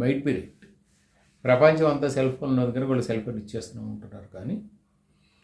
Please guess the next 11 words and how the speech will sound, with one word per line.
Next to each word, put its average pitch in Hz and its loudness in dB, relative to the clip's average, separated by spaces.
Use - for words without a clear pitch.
surely 160 4
it's - -6
not 117 -2
the 110 -2
way 139 6
to 147 -2
let 127 4
them 175 2
habituated. 117 0
ఒకటి. 95 -6
రెండు, 233 4